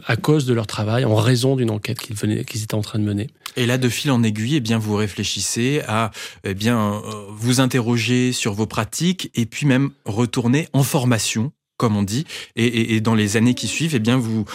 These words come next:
Speaker 2: vous obtenez une bourse de journalisme aux États-Unis, euh, dans l'État du Michigan.
Speaker 1: Ouais, c'est-à-dire très rapidement après, au bout de quelques mois après, euh, euh,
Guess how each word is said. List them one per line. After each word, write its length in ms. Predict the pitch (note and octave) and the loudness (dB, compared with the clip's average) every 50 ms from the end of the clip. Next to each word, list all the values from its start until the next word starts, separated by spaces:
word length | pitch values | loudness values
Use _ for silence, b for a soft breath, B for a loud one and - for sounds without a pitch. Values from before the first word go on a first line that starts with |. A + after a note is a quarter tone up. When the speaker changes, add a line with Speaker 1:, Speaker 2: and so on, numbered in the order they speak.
| B B B B | B B B B
Speaker 2:
vous 200 | G#2+ A2+ A2 C3+ | -4 -2 0 0
obtenez 320 | C#3+ C#3 - D3+ C#3+ F#3 | 0 2 2 2 4 4
une 180 | F3 C3 A#2 A2+ | 4 4 4 4
bourse 360 | A2+ D3+ D#3+ C#3 - - - | 4 2 0 0 -2 -6 -2
de 100 | - B2 | -2 0
journalisme 680 | A#2 C3 C3 B2 A#2 A2+ B2 D3 - - D#3+ E3 C#3+ - - | 0 2 2 2 2 2 0 0 0 0 0 0 -2 -2 0
aux 100 | B2+ B2 | 0 2
États-Unis, 600 | A#2 B2+ C3 - C3 A#2 G#2 G#2 G#2 G2+ G2+ C#3 C#3+ B B B B B B | 2 2 2 2 0 0 0 2 2 2 2 0 -2 B B B B B B
euh, 640 | - A2+ A2 G#2+ G#2+ G#2+ G#2 G#2 G2+ G#2 G2+ G2+ G2+ G2+ | 0 2 2 4 4 2 2 2 2 2 2 0 0 0
dans 180 | G#2+ A2+ A2+ | 2 2 4
l'État 220 | A2 G#2+ G#2+ D#3+ D#3+ | 4 4 4 2 0
du 120 | C3+ A2+ | 2 2
Michigan. 440 | G#2 G#2+ - - G2+ G#2 E2+ E2+ E2 - - - B B B B B B B | 0 0 0 0 0 -2 -2 -4 -6 -12 -16 -20 B B B B B B B
Speaker 1:
Ouais, 120 | C3+ E3 F#3 | 2 2 2
c'est-à-dire 380 | - - D3 C3+ D3 D3 C#3 - - | 2 -2 -2 0 0 0 -2 -4 -8
très 440 | - - - F3+ F3+ F3 D#3+ C#3+ C#3 | -4 -2 0 2 2 4 2 2 0
rapidement 460 | - A#2 B2 A#2+ - - C3 B2 A#2+ | 0 -2 -2 -2 0 0 2 2 2
après, 260 | A#2 A2 - - F3 | 0 -2 -2 -2 -2
au 40 | E3+ | 0
bout 140 | C3+ A#2+ A#2+ | 0 0 0
de 320 | A2 A2+ G#2+ A#2 B2+ D3+ - - | 2 2 2 2 0 -2 -2 -2
quelques 220 | - C#3+ C3+ - | -2 0 2 2
mois 260 | C3 B2 C3 C3+ C3+ B2 | 2 2 2 2 2 0
après, 440 | A2+ - - - B2+ B2+ B2+ A#2+ A2 | -2 -4 -6 -4 -2 -2 0 -2 -2
euh, 160 | G#2+ G#2 G#2 - - - | -2 -4 -4 -6 -6 -6
euh, 360 | A#2 G#2+ G#2 G2+ G2+ G2+ G2+ | -6 -4 -4 -4 -4 -4 -6